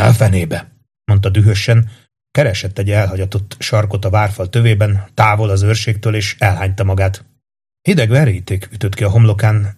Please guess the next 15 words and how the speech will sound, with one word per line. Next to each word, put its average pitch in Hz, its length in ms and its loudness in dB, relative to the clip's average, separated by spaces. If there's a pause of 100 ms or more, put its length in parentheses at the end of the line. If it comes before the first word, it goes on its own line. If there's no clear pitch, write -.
fájt 107 460 0
a 107 40 -6
feje, 98 300 -2
amikor 101 300 -2
befejezte, 107 600 -2 (360)
de 117 160 2
legalább 120 320 4
a 131 60 4
gyomra 113 280 4
megnyugodott. 95 640 0 (840)
Az 147 80 6
első 110 400 2
tér 107 200 0
felé 107 340 0
indult, 117 480 4